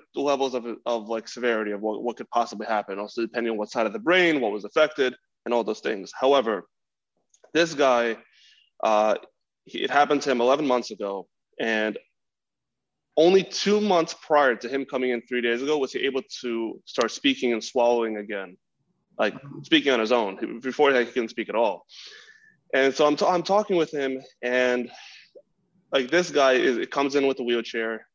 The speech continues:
has a cane, has a, has an aid,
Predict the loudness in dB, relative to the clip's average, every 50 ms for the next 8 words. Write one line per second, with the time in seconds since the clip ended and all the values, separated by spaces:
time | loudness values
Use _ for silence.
0 | _ -2 -2 -2 -2 -6 -6 -6 -6 -4 -4 -4 -4 -6 -8 -10 _ _ _ _
1 | _ -2 -2 -2 0 0 0 0 0 -2 -2 -4 -2 -2 -2 -2 -2 0 0 0
2 | 0 0 -2 -4